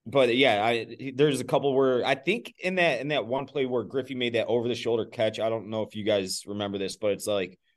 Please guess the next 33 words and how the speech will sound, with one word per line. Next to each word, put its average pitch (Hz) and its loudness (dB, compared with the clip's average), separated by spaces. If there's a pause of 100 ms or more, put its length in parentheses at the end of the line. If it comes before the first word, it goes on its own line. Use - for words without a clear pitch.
(120)
it's 113 0
in 135 2
all 127 6
the - -2
all-time 110 0
highlight 101 -2
reels, 117 0
uh, 107 -4
of, 113 -4
for 123 -2
defensive 104 -4
plays. 104 -2
He, 123 0
like, 107 0 (800)
caught 151 4
it 143 0
over 127 2
his, 107 -4
over 123 2
his 117 0
shoulder 123 4
like 104 2
it 120 -4
was 110 -2
a - -6
fade 110 0
route 98 2
and 98 -10
stuck - 0
his 113 -4
feet 113 -6
into 107 -2
the, 95 0